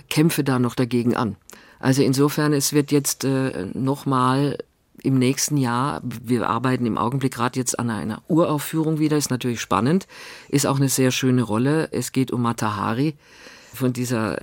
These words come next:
berühmten S-, Spionin, äh, spiele ich eben da auch eine sehr schöne Rolle. Und, äh, eine Uraufführung ist natürlich immer was Tolles. Also Freudiana war eine Uraufführung,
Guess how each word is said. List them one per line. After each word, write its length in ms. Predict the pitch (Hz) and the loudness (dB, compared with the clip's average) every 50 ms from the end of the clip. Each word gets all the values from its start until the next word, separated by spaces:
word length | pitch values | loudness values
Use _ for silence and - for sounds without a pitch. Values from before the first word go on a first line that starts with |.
| - | -2
berühmten 720 | 113 135 127 131 151 165 160 - - 151 147 143 147 143 - | 0 2 4 4 4 4 4 2 2 2 2 4 2 2 0
S-, 260 | - 113 - - - - - | -4 -4 -4 -4 -4 -2 -4
Spionin, 680 | 127 - - - 123 120 110 113 127 143 143 143 151 143 147 - - - - - - - - - - | -4 -4 -2 0 0 2 2 4 4 4 4 4 2 0 -2 -8 -18 -18 -18 -18 -18 -18 -20 -6 -2
äh, 140 | - 131 | -2 -2
spiele 260 | - - - 147 139 147 | 0 2 4 4 4 4
ich 120 | 147 - | 2 2
eben 200 | 127 135 135 135 | 2 2 2 2
da 220 | 131 127 120 - | 0 0 0 0
auch 200 | - 87 120 120 | 0 0 0 0
eine 120 | 127 123 110 | -2 -2 -2
sehr 260 | - - 127 127 131 | -2 0 2 2 2
schöne 280 | - - 127 127 123 113 | 2 2 2 2 2 0
Rolle. 320 | 98 104 110 127 135 139 - - - - - - - - - - - - | 0 0 2 2 0 0 -4 -10 -16 -16 -16 -16 -18 -18 -20 -20 -4 2
Und, 400 | 135 139 139 135 131 - - - | 4 6 6 4 4 2 0 0
äh, 60 | 135 | 2
eine 240 | 127 123 131 131 - | 2 2 2 2 2
Uraufführung 540 | 135 160 - 143 139 - - 135 135 143 | 2 2 2 0 0 0 0 0 2 2
ist 140 | - 123 - | 0 0 0
natürlich 420 | 127 120 - 131 123 120 120 113 - | -2 -2 0 0 0 2 0 0 0
immer 220 | 120 135 139 131 | 0 0 2 2
was 160 | 127 131 127 | 0 -2 -2
Tolles. 420 | - - 120 120 127 135 131 - - | -2 0 0 2 2 2 0 0 -2
Also 200 | 113 - 123 110 | -4 -4 -6 -6
Freudiana 580 | - 107 110 117 117 110 104 113 131 135 123 | -2 -2 0 0 0 0 0 2 2 0 2
war 80 | 127 127 | 2 2
eine 140 | 127 131 - | 2 0 0
Uraufführung, 840 | - 123 123 - 107 123 - - 123 120 120 120 120 123 120 110 | 0 -2 -2 -2 -2 -4 -4 -4 -4 -4 -2 -2 -2 -2 -4 -4